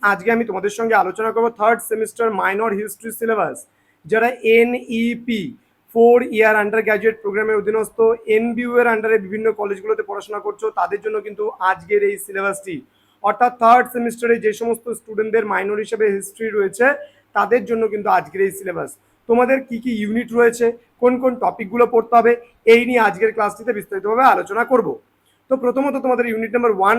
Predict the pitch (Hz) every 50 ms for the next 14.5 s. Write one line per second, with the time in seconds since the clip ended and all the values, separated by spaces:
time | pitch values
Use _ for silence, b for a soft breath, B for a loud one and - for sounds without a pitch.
0 | 240 226 233 233 220 - 240 233 254 - - _ _ _ _ _ _ 196 208 180
1 | 185 190 190 220 254 269 262 - - _ _ _ _ _ _ 214 208 214 196 170
2 | 151 185 220 240 254 254 247 - _ 214 214 202 196 220 180 175 214 - _ -
3 | 208 175 156 - - - _ _ _ _ _ - 208 214 214 240 254 254 254 247
4 | - 254 233 214 247 247 240 247 240 214 - - 240 233 233 233 254 240 220 -
5 | - 220 233 240 233 214 208 233 - b b b b b _ 160 170 208 226 247
6 | 202 240 247 240 247 247 - 208 202 208 214 208 - _ 208 202 208 202 - 233
7 | 208 233 - - _ - 208 202 220 226 220 208 190 208 208 - 254 262 262 -
8 | 214 185 202 226 b b b b b b 214 233 240 226 - 226 220 226 226 247
9 | 240 220 220 196 208 214 208 185 175 185 185 190 - 214 190 202 220 - - -
10 | 202 220 247 262 247 185 185 208 - _ - 240 226 240 233 202 202 220 220 220
11 | - _ _ _ _ - - - - 208 220 220 247 269 269 233 240 226 233 233
12 | - 247 233 233 233 233 233 233 226 226 226 214 233 240 240 - - _ _ _
13 | _ _ _ _ _ _ _ 220 214 - 226 233 226 220 - 208 175 220 233 233
14 | 226 247 233 233 220 - 208 190 202 220